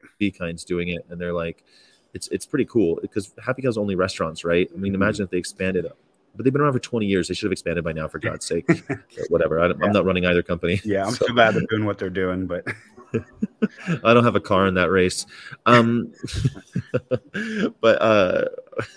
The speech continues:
Speaker 1: <laughs> but so I, I, I wonder if, um, if that, if that community, how do, how do people find you? Uh,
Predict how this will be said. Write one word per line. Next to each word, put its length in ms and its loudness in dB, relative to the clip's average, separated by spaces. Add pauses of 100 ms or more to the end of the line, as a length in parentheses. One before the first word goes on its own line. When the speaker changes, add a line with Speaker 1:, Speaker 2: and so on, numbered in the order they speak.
(240)
Speaker 1:
<laughs> 460 -8
but 240 0
so 440 2 (300)
I, 100 0 (400)
I, 80 0
I 40 0
wonder 600 -2
if, 300 -4
um, 480 -4 (720)
if 160 -2
that, 200 -2
if 100 -8
that 180 -4
community, 320 -8
how 120 -4
do, 100 -4
how 180 0
do 240 0
people 280 0
find 260 -4
you? 160 -8
Uh, 80 -4